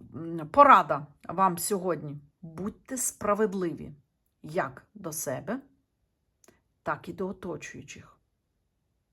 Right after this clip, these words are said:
Будьте справедливими до всього, які ви рішення приймаєте сьогодні. Будьте чіткими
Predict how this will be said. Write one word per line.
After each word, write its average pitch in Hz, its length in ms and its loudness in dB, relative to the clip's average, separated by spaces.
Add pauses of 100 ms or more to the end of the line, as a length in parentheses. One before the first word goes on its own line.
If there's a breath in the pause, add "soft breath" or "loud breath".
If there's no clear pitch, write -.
(1300)
Будьте 175 440 -6
справедливими 170 1000 -8 (260)
до 170 140 -6
всього, 170 680 -4 (960)
які 175 360 -10
ви 226 160 0
рішення 156 500 -6
приймаєте 143 640 -12
сьогодні. 139 540 -14 (2000)
Будьте 180 1120 -8 (880)
чіткими 247 760 -2